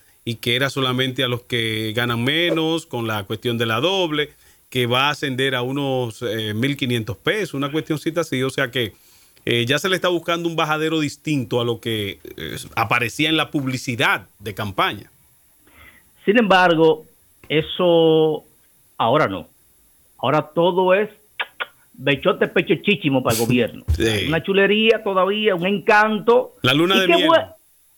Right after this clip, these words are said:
Speaker 2: y qué bueno que sea así, macho, por la gobernabilidad. Es bueno que el país fluya, como una pandemia, con una situación de salud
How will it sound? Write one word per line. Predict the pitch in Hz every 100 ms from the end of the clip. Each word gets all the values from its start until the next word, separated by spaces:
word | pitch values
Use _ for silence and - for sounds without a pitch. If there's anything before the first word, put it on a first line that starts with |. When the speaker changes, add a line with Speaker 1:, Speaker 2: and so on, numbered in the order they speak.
| _ _ _ _
Speaker 2:
y | 226
qué | -
bueno | 285 294 285 311
que | 247
sea | 262 247
así, | - 269
macho, | 233 226 170 - 120
por | 135 143
la | 151
gobernabilidad. | 151 170 156 165 160 160 165 180 131 156
Es |
bueno | 165 202 202
que |
el | 190 165
país | 170 185 -
fluya, | 190 226 196 120 98 - -
como | 226
una | 202 185
pandemia, | 147 143 175 170 143 120
con | 117 120
una | 139 135
situación | 147 131 123 135 139 123 120 - - -
de | 113 131 127
salud | 135 131 147